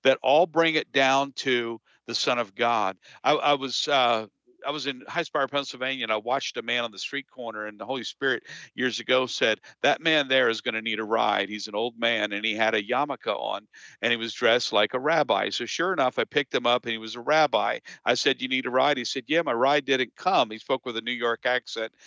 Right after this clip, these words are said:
and he was there to, to, uh, ensure kosher in, uh, a, a grain mill. Anyway, as I, as we're driving down the road, I'm, I'm speaking about God, and he had a,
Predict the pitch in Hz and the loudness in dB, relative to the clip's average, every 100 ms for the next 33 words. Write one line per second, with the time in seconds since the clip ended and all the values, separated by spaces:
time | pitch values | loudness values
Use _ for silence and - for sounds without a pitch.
0 | - - 143 139 135 - 160 185 175 117 | -10 -2 -2 0 -4 2 4 6 4 -2
1 | _ - 139 120 117 107 - - 113 127 | _ -2 -2 2 4 2 0 -12 -10 -6
2 | - 170 151 - 180 185 - 147 120 117 | 0 0 0 2 2 2 2 0 0 -2
3 | _ _ - 131 123 120 - 123 113 107 | _ _ -4 -2 -2 -6 0 4 4 4
4 | - 120 107 113 135 180 156 107 95 - | 2 0 -2 -2 0 0 -2 -4 -4 -10
5 | - _ 240 254 127 107 - - - - | -20 _ 0 2 4 2 -2 -16 -6 2
6 | 170 185 170 165 - - 147 143 160 147 | 2 4 4 2 -2 0 2 2 0 2
7 | 185 175 165 156 143 170 175 131 123 - | 2 4 0 2 4 4 6 4 2 0
8 | - 139 - - 190 165 135 131 - 120 | -4 -4 -4 -2 -2 -2 -2 -2 -2 0
9 | 131 135 139 135 117 131 151 143 | 4 6 6 2 -2 -4 -2 -2